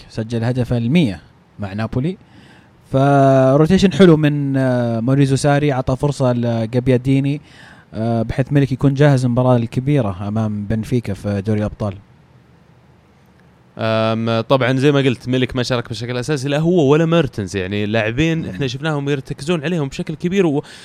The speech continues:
Speaker 2: آه، ركائز أساسية في الهجوم، وعدم مشاركتهم ومع كذا قدروا يفوزون اثنين صفر نابولي. أنا أشوف أن هذا شيء إيجابي كثير بالنسبة لهم، بدوا يعتمدون على الفريق بشكل أكبر، الجميع عليه مسؤولية تسجيل الأهداف.
Speaker 1: بس تفريطهم بالنقاط أمام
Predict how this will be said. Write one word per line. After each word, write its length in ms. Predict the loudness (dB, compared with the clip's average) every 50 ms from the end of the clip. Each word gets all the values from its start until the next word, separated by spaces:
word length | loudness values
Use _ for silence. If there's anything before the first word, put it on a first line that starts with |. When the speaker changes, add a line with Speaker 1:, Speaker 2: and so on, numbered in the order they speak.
| -20 -14 -12
Speaker 2:
آه، 300 | -10 -8 -8 -8 -6 -4
ركائز 460 | -4 -4 -4 -2 -2 -2 -2 -2 -4
أساسية 400 | -4 -4 -4 -4 -4 -2 -2 -2
في 100 | -2 -2
الهجوم، 360 | -4 -2 0 2 0 0 0
وعدم 320 | -2 -2 -2 -2 0 0 0
مشاركتهم 560 | 0 0 -2 -4 -4 -4 -6 -4 -4 -4 -2
ومع 180 | -2 -4 -4
كذا 180 | -6 -6 -6 -6
قدروا 260 | -4 -4 -2 -2 -2
يفوزون 440 | -2 -2 -4 -4 -2 -2 -2 -4 -6 -10 -16 -20 -20 _ -4
اثنين 260 | 0 2 4 4 4
صفر 320 | 2 -2 -2 0 0 0
نابولي. 400 | 2 0 0 0 0 0 0 -2 -4 -12 -20 -20 -20 -20 _ -4
أنا 120 | -2 0
أشوف 180 | 0 0 -2 -2
أن 80 | 0
هذا 300 | 0 0 0 2 2 2
شيء 340 | 2 0 -2 -4 -4 -4 -4
إيجابي 340 | -6 -2 -2 -2 0 0 -4
كثير 280 | -6 -6 -8 -8 -8 -6
بالنسبة 320 | -6 -8 -8 -6 -4 -2
لهم، 180 | -2 -2 0 0
بدوا 320 | 0 2 4 4 2 2 -2 -6 -18 -20 -16 -6
يعتمدون 460 | -4 -4 -4 -2 -2 -2 0 0 0 0
على 80 | 0
الفريق 280 | -2 -2 0 -2 0 -2
بشكل 340 | -2 -4 -6 -6 -6 -4 -6
أكبر، 320 | -4 0 0 2 2 2
الجميع 480 | 0 -2 -4 -2 -2 0 0 -2 -2 -2
عليه 200 | -2 -2 -2 -2
مسؤولية 360 | -4 -4 -6 -6 -4 -4 -4 -4
تسجيل 360 | -6 -8 -12 -10 -8 -8 -6
الأهداف. 340 | -6 -6 -6 -6 -8 -8 -8 -12 -20 -20 _ _ _ _ _ _ _ _ -20 -20 -20 -18 -4
Speaker 1:
بس 100 | -4 0
تفريطهم 440 | 0 0 2 4 2 4 4 2 2
بالنقاط 420 | 2 0 0 -2 0 0 0 2 2
أمام 400 | 0 2 2 2 2 0 -4